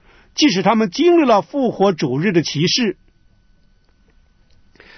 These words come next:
耶稣的这个应许的实现是记载在使徒行传的第二章一到四节的。经文这么记载说：五旬节到了，门徒都聚集在一处，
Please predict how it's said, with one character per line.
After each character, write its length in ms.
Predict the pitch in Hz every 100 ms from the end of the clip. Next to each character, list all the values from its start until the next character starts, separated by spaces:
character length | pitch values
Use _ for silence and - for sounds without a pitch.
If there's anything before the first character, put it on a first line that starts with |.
| - _
耶 200 | 240 320
稣 140 | 254 302
的 100 | 262
这 100 | 262
个 100 | 226
应 260 | 277 294
许 280 | - 147 139
的 200 | 175 160
实 500 | - - 147 143 269
现 640 | - 311 240 190 160 147
是 160 | - 170
记 280 | - 269 160
载 220 | 123 117
在 260 | 165 139
使 180 | 123 147
徒 180 | - 170
行 300 | - 139 180
传 240 | 185 170
的 100 | 143
第 220 | 127 180 208
二 400 | - 262 202 123
章 360 | 165 165 185 _ _ _ _ _
一 320 | 165 202 214 _
到 180 | 190 156
四 240 | - 226
节 220 | 147 113 113
的。 160 | 131 _ _ _ _ _ _ _ _
经 180 | - 185
文 220 | 143 143
这 100 | 190
么 80 | 156
记 160 | 165 127
载 140 | 104
说： 260 | 131 143 _ _ _ _ _ - - -
五 240 | 190 170 185
旬 280 | - 294 277
节 200 | 151 151
到 180 | 185
了， 320 | 147 123 104 - _ _ -
门 280 | 147 170 233
徒 180 | 151 151
都 220 | 160 165
聚 300 | 156 226 165
集 140 | 147
在 120 | 139 147
一 140 | 135
处， 420 | 147 214 147 113